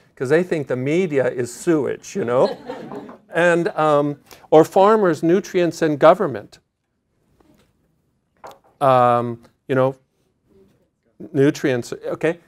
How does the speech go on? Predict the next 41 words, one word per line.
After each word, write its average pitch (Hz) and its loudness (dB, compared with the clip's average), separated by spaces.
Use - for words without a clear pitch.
So 196 2
the 180 2
point 214 -2
is 208 0
that - -8
we 170 0
get, 190 0
we 165 0
pick 202 -4
up 170 -4
some 151 -10
variability 135 -2
in 127 -6
what 120 -6
people 123 -8
are 107 -10
saying. 101 -10
And 127 -4
our 123 -2
goal 196 0
is 147 -6
to, 143 -10
for 147 -6
this 135 -6
domain 151 -2
of 127 -4
physteria, 139 -6
which 139 -10
is, - -14
uh, 123 -2
quite 156 -2
a 139 -2
big 131 -4
domain, 135 -2
can 147 -6
we 147 -4
tease 147 -6
out 127 -4
any 120 -8
sort 113 -8
of, 104 -12